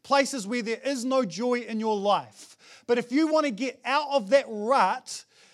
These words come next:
and the only way that we're gonna be a place of joy is if people choose to pursue it, 'cause this isn't just something magical that's gonna happen in our church. This whole series is saying, "I think God's deposited something in the culture of our church.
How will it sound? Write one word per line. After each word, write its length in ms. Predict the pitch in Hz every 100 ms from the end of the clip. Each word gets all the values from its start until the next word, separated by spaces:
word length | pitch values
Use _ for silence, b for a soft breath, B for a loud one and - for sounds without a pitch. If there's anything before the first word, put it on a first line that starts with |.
| b
and 200 | 233 247
the 60 | 247
only 340 | 262 370 359
way 200 | 302 285
that 160 | 254 240
we're 120 | 254
gonna 160 | 262 247
be 100 | 233
a 80 | 220
place 340 | - 247 -
of 140 | 180
joy 220 | 147 233 226
is 160 | 190
if 120 | 202
people 300 | - 262 240
choose 420 | 214 - 277 262 -
to 120 | 214
pursue 520 | 220 - - 254 185
it, 340 | 175 - - - _ _ _ _ _ -
'cause 160 | 214 220
this 160 | 262
isn't 240 | 277 269 233
just 180 | -
something 380 | - 247 226 202
magical 400 | 226 247 233 220
that's 160 | 226 220
gonna 180 | 220 208
happen 240 | 226 214
in 60 | 214
our 100 | 190
church. 340 | - 208 - B B 247
This 120 | -
whole 160 | 262
series 540 | 226 - 294 302 285 208
is 120 | 202
saying, 220 | - 220
"I 140 | 208 269
think 240 | 269 254
God's 300 | 240 240 185
deposited 640 | 196 - 254 262 262 269 202
something 340 | 262 240 233
in 80 | 226
the 80 | 208
culture 340 | 240 233 220
of 60 | 233
our 120 | 226
church. 420 | - 185 190